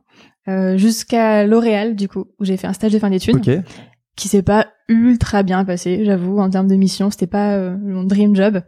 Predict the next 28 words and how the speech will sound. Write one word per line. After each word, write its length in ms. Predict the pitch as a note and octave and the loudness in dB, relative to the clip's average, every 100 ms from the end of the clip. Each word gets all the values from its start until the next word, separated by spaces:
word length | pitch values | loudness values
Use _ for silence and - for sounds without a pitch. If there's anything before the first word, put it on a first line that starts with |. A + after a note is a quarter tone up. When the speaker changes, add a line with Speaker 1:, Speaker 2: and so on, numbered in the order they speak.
| _ - - - | _ -20 -20 -2
Speaker 1:
Donc 100 | G#3 | 2
du 100 | G3+ | 2
coup, 120 | G3+ | 2
j'ai, 180 | A#3+ G#3+ | 2 4
euh, 260 | F#3+ F#3 F#3+ | 2 2 2
j'ai 120 | G3 | 2
arrêté 560 | G3+ A3 G#3+ A#3 C4 C#4+ - | 4 2 2 2 2 0 -4
et, 280 | G3+ G3+ A3+ | -2 2 2
euh, 680 | G3 F#3 F#3 F#3 F#3 F3+ F#3 | 0 -2 -2 -2 -4 -6 -6
en 340 | A3 - - | -8 -14 -4
fait, 120 | G#3 | 0
j'avais 120 | G3+ G3+ | 2 2
vraiment 220 | G3 G#3 | 0 0
rien 140 | G3+ | -2
à 80 | F#3 | -4
faire 240 | F3 G3 - | -6 -12 -10
pendant 180 | F#3 | -10
ce 120 | F#3 F#3+ | -8 -8
stage, 240 | F#3 G#3 G#3+ | -8 -6 -6
<laughs> 120 | - | -6
clairement. 300 | - G3+ G3 - - - _ | -4 -2 0 -2 -4 -14 _
Speaker 2:
Oui, 100 | - | -4
ça 140 | E3 C3 | 0 2
fait 100 | C3+ | 2
un 40 | |
peu 120 | B2 | 2
long, 160 | B2+ E3+ | 2 4
ouais. 100 | D3 | 2